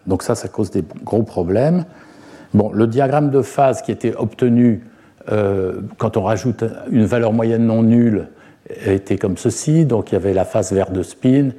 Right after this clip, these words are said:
une phase paramagnétique et une phase ferromagnétique, donc en fonction de J zéro sur J. Et... Voilà. Et, euh, si on trace l'énergie libre en fonction de la température, eh bien,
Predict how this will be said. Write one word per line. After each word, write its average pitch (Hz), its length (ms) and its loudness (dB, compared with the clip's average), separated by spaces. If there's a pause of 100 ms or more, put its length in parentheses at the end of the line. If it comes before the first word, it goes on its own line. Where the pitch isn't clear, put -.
(260)
une 104 100 4
phase 117 220 -2
paramagnétique 101 920 -2
et 110 60 -4
une 101 120 2
phase - 200 -4
ferromagnétique, 101 760 -2 (340)
donc 123 240 0 (100)
en 104 120 -6
fonction 123 480 -2
de 107 400 0
J 92 220 -6
zéro 98 440 0
sur 101 260 -8
J. 123 440 -2
Et... 92 100 -6 (500)
Voilà. 87 260 -2 (960)
Et, 127 260 2 (120)
euh, 113 140 0
si - 180 -6
on 127 140 2 (640)
trace - 400 -4
l'énergie 135 480 0
libre 127 280 2
en 107 60 0
fonction - 340 -2
de 107 60 2
la 101 80 2
température, 135 960 0 (460)
eh 123 100 4
bien, 135 520 0